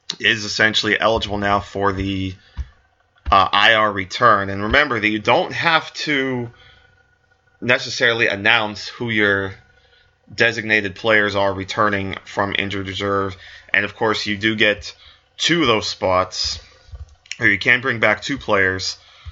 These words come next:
from injured reserve, the ones that are eligible. So chances are you'll see Khalil. The earliest he can return now is the Thursday night game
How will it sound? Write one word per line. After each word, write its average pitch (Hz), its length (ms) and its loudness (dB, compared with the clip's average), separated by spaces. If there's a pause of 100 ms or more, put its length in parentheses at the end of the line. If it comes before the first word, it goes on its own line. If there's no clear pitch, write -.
(100)
from 107 400 2
injured 104 320 -2
reserve, 95 680 -2 (280)
the 98 80 -4
ones 101 240 2
that 95 100 0
are 95 140 -4
eligible. 92 540 -2
So 92 460 -2 (1000)
chances 131 400 2
are 120 200 6
you'll 110 140 0
see 139 360 -6
Khalil. 120 380 0
The 104 180 2
earliest 160 340 4
he 156 60 -2
can 131 140 -8
return 127 440 0
now 98 360 -2 (600)
is 104 320 2
the 104 520 2
Thursday 131 540 2
night 117 240 4
game 92 440 -6